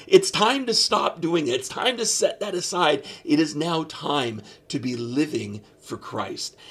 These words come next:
And that's really what it, what he's talking about here, is that we renounce ungodliness. We renounce those things of our lives before we came to know Christ, that we say, "I want nothing to do with that anymore." That defined who I was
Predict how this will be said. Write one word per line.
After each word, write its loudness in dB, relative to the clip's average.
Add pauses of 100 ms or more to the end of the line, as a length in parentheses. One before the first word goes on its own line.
(100)
And -4
that's -2
really 4
what 2
it, 0
what 0
he's -10
talking -8
about -8
here, -2
is -2
that -4
we -6
renounce -4
ungodliness. -8 (320)
We -4
renounce 0
those -2
things -2
of -4
our -2
lives -4
before -4
we -4
came -12
to -10
know -12
Christ, -4 (260)
that -2
we -6
say, 0
"I -4
want -4
nothing -6
to -8
do -8
with -8
that -10
anymore." -8
That -2
defined -4
who -2
I -2
was -8